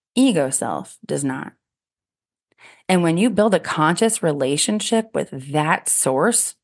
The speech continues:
of intuition, your life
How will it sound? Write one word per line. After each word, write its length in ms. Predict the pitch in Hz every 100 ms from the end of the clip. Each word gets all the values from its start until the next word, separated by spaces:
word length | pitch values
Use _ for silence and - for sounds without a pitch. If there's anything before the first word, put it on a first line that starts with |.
| _ _ _ _
of 160 | - 143
intuition, 800 | 139 - 170 135 - - 220 220 _ _ _ _ _ _ _ _ _
your 280 | 139 143 226
life 640 | 175 - - 202 - -